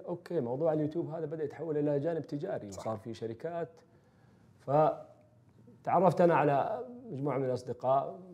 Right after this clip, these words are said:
Speaker 1: محمد بازيد وطارق الحسيني وحازم
Speaker 2: مم.
Speaker 1: الجريان، كان عندهم برنامج التاسعة إلا ربع.
Speaker 2: مهم.
Speaker 1: آه، وكان برنامج من البرامج
Speaker 2: رهيب.
Speaker 1: الأساسية في،
Speaker 2: إيه.
Speaker 1: في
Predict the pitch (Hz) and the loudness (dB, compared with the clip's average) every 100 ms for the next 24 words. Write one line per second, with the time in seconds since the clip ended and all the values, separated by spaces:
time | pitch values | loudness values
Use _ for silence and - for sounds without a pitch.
0 | - - 127 113 107 107 104 110 110 107 | -18 -8 -4 -4 -4 -4 -2 0 0 -2
1 | 101 98 120 117 107 98 98 110 107 107 | -12 -10 -6 -4 -6 -10 -12 -10 -8 -6
2 | 107 107 104 117 101 104 98 101 101 110 | -8 -10 -12 -10 -8 -8 -10 -12 -12 -12
3 | 120 135 127 123 123 127 113 - 120 110 | -8 -6 -4 -4 -2 -4 -4 -6 -6 -6
4 | - 98 101 104 123 147 147 147 - _ | -8 -14 -12 -10 -8 -6 -6 -8 -20 _
5 | _ _ - _ 107 107 107 104 104 104 | _ _ -20 _ -10 -8 -6 -8 -8 -4
6 | 127 127 135 135 123 117 113 123 123 113 | -4 0 2 2 2 0 0 0 -2 -2
7 | 120 113 117 117 117 117 117 110 113 120 | -4 -2 -2 -4 -2 -2 -2 -2 0 0
8 | 110 127 147 117 98 107 101 98 107 110 | 0 0 2 0 -2 -6 -6 -8 -10 -4
9 | 107 104 98 | -2 -2 -4